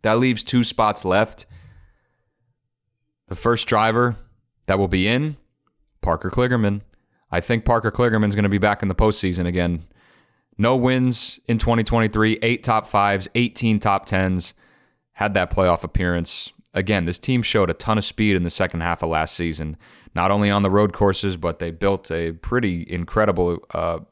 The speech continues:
intermediate program over, over a couple of stretches. You know, there was that stretch kinda in the second half of the season where Parker Kligerman was raking top ten after top ten, challenging for wins.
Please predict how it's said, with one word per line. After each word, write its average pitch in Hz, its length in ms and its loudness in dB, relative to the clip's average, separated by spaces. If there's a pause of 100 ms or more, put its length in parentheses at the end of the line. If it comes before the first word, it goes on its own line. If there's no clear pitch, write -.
intermediate 110 580 2
program 104 520 2
over, 101 280 2
over 98 280 2
a 87 40 -6
couple 98 300 -2
of 95 60 -4
stretches. 95 500 -2 (400)
You 92 60 -4
know, 92 80 0
there 98 100 4
was 95 120 2
that 92 180 0
stretch 110 360 0
kinda 101 160 0
in 90 60 -2
the 90 60 -2
second 95 260 0
half 92 160 -2
of 87 60 -6
the 85 80 -6
season 104 280 2
where 87 80 -4
Parker 104 300 0
Kligerman 101 380 0
was 87 160 -6
raking 95 320 0
top 98 240 -2
ten 98 240 0
after 92 200 -2
top 92 280 -2
ten, 101 320 0 (520)
challenging 120 520 0
for 107 180 2
wins. 123 640 -2